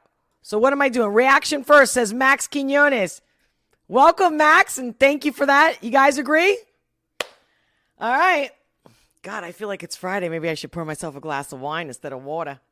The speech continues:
<laughs> But I'm like, I don't know how much we're gonna be talking today. I'm gonna need the water. I hope you guys didn't hear that. I'm, I'm trying to, look at that. I've noticed a lot in these lives that when I rewatch them or I'm trying to edit them,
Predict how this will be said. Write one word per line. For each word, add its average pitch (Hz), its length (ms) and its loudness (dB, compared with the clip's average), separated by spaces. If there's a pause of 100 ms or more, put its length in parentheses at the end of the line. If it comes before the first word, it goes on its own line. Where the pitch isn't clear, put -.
(160)
<laughs> - 100 -6 (680)
But 247 200 -4
I'm 226 100 -6
like, 220 300 -8 (1040)
I - 80 -10
don't 240 100 -6
know 240 100 -4
how 214 100 -2
much 214 160 -10
we're 208 80 -10
gonna 208 120 -6
be 196 100 -8
talking 214 300 -2
today. 170 200 -8
I'm 185 80 -8
gonna 190 120 -10
need 190 120 -12
the 180 80 -16
water. 180 400 -10 (1400)
I - 40 -18
hope 160 140 -12
you 135 60 -16
guys 127 200 -10
didn't 117 140 -16
hear 120 140 -14
that. 113 120 -10
I'm, 123 180 -18
I'm 147 100 -16
trying 160 200 -12
to, - 60 -20 (220)
look 175 140 -12
at 180 60 -10
that. 117 240 -10 (420)
I've 226 140 -2
noticed 277 360 2
a 247 60 -2
lot 220 240 2
in 208 100 -10
these 202 160 -8
lives 208 300 0
that 175 100 -10
when 175 140 -6
I 170 80 -4
rewatch 175 500 -4
them 190 140 -8
or 170 80 -4
I'm 151 160 -8
trying 151 260 -8
to 151 140 -12
edit 156 220 -8
them, 185 280 -10